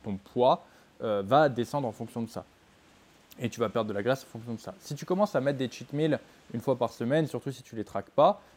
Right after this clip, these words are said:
en fait, déjà, d'une, tu vas avoir une donnée qui va être, euh, eh bien, que tu ne vas pas traquer, sur lequel tu ne vas pas avoir de données. Et surtout, sur ce jour, surtout avec un cheat meal, bah, tu seras plus en déficit, mais tu seras en surplus. Et parfois, ce surplus sera même tellement important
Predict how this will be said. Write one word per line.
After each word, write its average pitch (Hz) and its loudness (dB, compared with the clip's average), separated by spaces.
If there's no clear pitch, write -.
en - -12
fait, 127 2
déjà, 123 4
d'une, 143 4
tu - -6
vas 110 4
avoir 117 8
une 120 2
donnée 127 2
qui 113 -6
va 110 4
être, - 0
euh, 98 -4
eh 110 -4
bien, 113 2
que 104 -8
tu - -12
ne 98 -6
vas 95 -4
pas 104 -4
traquer, 135 -4
sur 127 -6
lequel 107 -6
tu 107 -8
ne 101 -4
vas 95 -2
pas 113 2
avoir 107 2
de 101 -4
données. 107 -2
Et 113 -6
surtout, 180 0
sur - -2
ce 107 -4
jour, 147 2
surtout 127 -4
avec 113 0
un 101 -2
cheat - -12
meal, 170 0
bah, 123 8
tu - -16
seras - -2
plus - 0
en 143 6
déficit, 143 0
mais 110 0
tu 110 -10
seras 139 -6
en 131 0
surplus. 123 -4
Et 110 -8
parfois, 131 0
ce 120 -8
surplus 135 -8
sera - -4
même 104 0
tellement 131 0
important 139 0